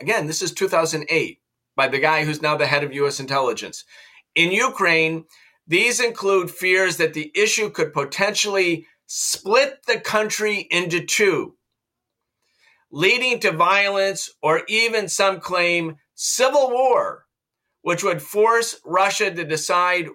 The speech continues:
whether to intervene. This is precisely what happened.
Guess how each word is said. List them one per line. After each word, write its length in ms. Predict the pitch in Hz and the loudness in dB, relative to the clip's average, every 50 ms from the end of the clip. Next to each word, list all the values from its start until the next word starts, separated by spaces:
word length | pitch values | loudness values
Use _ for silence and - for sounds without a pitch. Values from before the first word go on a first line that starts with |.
| _ | _
whether 420 | _ 135 156 170 175 170 180 170 160 | _ -2 0 0 0 0 -2 -4 -4
to 280 | - - 156 - - | -4 -8 -8 -6 -4
intervene. 760 | 165 160 151 156 147 135 131 156 151 139 123 107 80 - _ _ _ _ _ _ _ _ _ _ _ _ _ _ _ - | -6 -6 -4 -4 -6 -4 -2 -2 -2 -2 -2 -4 -8 -12 _ _ _ _ _ _ _ _ _ _ _ _ _ _ _ -2
This 140 | 240 254 254 | -2 0 2
is 120 | 285 269 | 0 -2
precisely 640 | 269 - 277 269 - - 254 262 277 269 - 269 262 254 | 0 -2 -2 -2 0 2 2 2 2 0 0 -2 -2 0
what 200 | 240 226 220 208 | 2 0 2 2
happened. 540 | 202 185 175 - - 139 113 90 78 71 | 2 0 0 0 -4 -10 -12 -12 -14 -20